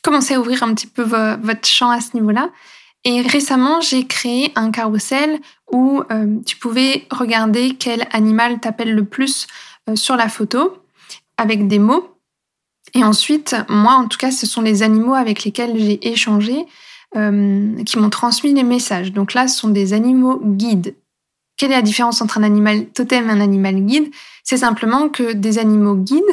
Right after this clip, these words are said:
tu peux en avoir selon les cycles dans lesquels tu es dans ta vie, alors que l'animal totem, il est là pendant un certain temps avec toi. Et il va de soi que, bon, sauf si les animaux que j'ai proposés dans l'expérience, euh, voilà, il y a ton animal dans le lot,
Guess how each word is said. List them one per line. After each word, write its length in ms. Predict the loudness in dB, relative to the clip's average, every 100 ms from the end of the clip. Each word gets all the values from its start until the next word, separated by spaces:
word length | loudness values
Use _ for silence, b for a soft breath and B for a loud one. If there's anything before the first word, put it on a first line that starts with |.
| B B -8
tu 120 | -6
peux 140 | -2
en 120 | 0
avoir 380 | 2 2 0 0
selon 880 | -2 -2 -2 0 -2 -2 -2 -4 -8 -2
les 240 | 0 2
cycles 440 | 0 -4 -6 -4 0
dans 100 | 2
lesquels 340 | 0 -2 -4
tu 160 | -2 0
es 40 |
dans 180 | 2 2
ta 160 | 0
vie, 260 | 0 0 -2 B B B
alors 240 | -2 -2 0
que 80 |
l'animal 360 | 2 4 4 2
totem, 280 | 0 0 2
il 160 | 2
est 40 | 2
là 120 | 0
pendant 240 | 0 2
un 140 | 2 2
certain 500 | 0 -4 -4 -2 -2
temps 260 | -2 -6 -2
avec 320 | -2 -2 -4
toi. 220 | -10 -14 B B B B _
Et 320 | -2 -2 -4 -4
il 300 | -2 2 2
va 200 | 2 2
de 120 | 0
soi 380 | -2 2 2 2
que, 160 | -4 -8 -2
bon, 200 | -4 -4 -6
sauf 280 | -2 0 0
si 420 | -6 -2 0 0
les 180 | 0 2
animaux 360 | 4 4 4 0 -8 _ _ _ _ -6
que 100 | -2
j'ai 120 | 0
proposés 460 | 0 -2 0 2 2
dans 200 | 2 2
l'expérience, 640 | 0 -2 -2 0 0 -4 -8 B B _ -4
euh, 360 | -2 0 -2 0
voilà, 300 | 0 0 2
il 80 | 2
y 60 |
a 80 | 2
ton 140 | 0
animal 360 | 2 4 2 2
dans 140 | 2
le 80 | 2
lot, 160 | 0